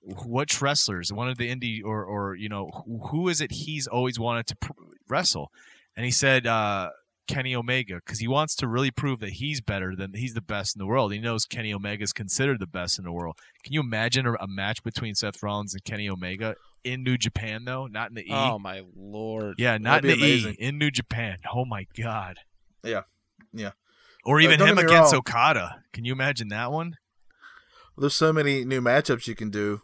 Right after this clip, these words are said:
Speaker 3: that way. Uh, I mean, uh, still to this day, even back in the day, going to Japan was kind of an honor for a wrestler. It's
Speaker 1: Mm-hmm.
Speaker 3: kind of a, a sign that you were getting better and better at your craft. It's the fact that you would get an offer to work over there.
Speaker 1: Yeah.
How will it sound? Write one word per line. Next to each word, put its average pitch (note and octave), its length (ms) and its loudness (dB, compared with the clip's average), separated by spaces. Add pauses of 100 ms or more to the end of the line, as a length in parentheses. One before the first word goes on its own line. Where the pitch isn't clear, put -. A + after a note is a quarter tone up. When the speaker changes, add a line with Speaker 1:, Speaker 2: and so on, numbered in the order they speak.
(120)
Speaker 3:
that G#2 200 0
way. G#2 340 2 (760)
Uh, F#2+ 160 0
I A2 80 2
mean, G#2+ 440 -2
uh, B1 100 -14 (340)
still D#3 320 4
to D3+ 80 -2
this B2 180 2
day, C#3 220 6
even B2+ 160 2
back B2 260 4
in B2 60 -6
the G#2 80 -2
day, G2+ 240 0
going A#2+ 240 -2
to A2+ 60 0
Japan A#2 440 -4
was G2+ 160 -4
kind A#2 160 -2
of G#2+ 80 0
an G2+ 80 0
honor C#3+ 320 2
for G#2 140 -2
a F#2 40 0
wrestler. F#2+ 440 -2
It's B2+ 100 -2
Speaker 1:
Mm-hmm. B2+ 80 -6
Speaker 3:
kind A#2 120 0
of A2 100 0
a, G2+ 180 0 (420)
a A#2 120 0
sign C3 300 4
that A#2+ 120 -2
you B2 80 -4
were A2 140 0
getting A2 260 0
better A#2 220 2
and G#2+ 100 0
better A#2 180 2
at D2+ 60 -4
your G2 120 -4
craft. A#2+ 500 2 (120)
It's - 140 -16
the G#2 80 -8
fact A2 200 -2
that A2 140 -12
you A#2 60 -8
would G#2+ 80 -6
get A2 80 -2
an G#2+ 100 -4
offer A2 460 0
to G#2+ 80 -6
work A#2 320 0
over G2 180 0
there. F#2+ 220 -2
Speaker 1:
Yeah. F#2+ 240 -2